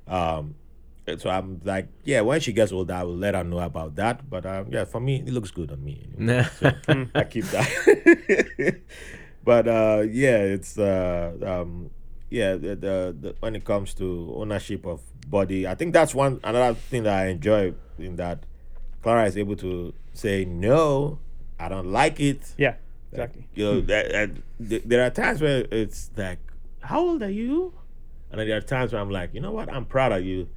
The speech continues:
Speaker 4: Hmm.
Speaker 1: You're able to vocalize this now and say, 'I don't like this.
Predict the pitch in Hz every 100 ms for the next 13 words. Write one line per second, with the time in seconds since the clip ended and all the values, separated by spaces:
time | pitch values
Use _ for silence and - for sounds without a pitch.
0 | - 131 107 - 101 110 104 95 85 -
1 | - - - 92 92 101 101 82 90 82
2 | 87 92 113 120 117 120 - - - -
3 | 85 78 78 - 95 92 85 - - -
4 | - - 107 117 107 98 95 73 73 -
5 | -